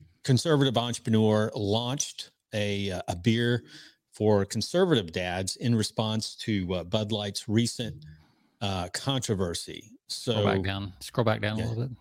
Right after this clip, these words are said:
Speaker 2: There you go.
Speaker 1: Oh, there we go. Yeah, it is the conservatives, uh, conservative dads,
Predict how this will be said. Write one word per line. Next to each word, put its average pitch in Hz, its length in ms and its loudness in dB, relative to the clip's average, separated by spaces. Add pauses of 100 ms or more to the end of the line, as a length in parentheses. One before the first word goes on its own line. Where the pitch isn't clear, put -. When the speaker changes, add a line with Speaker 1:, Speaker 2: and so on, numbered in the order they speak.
(120)
Speaker 2:
There - 100 -6
you - 60 -10
go. - 140 -10 (100)
Speaker 1:
Oh, 95 160 0
there 87 160 -4
we 87 80 -4
go. 87 160 -4 (460)
Yeah, 104 160 -2
it 127 200 0
is 123 220 -2
the 113 140 -2
conservatives, 170 1000 0 (280)
uh, 120 220 0
conservative 147 540 0
dads, 120 400 -4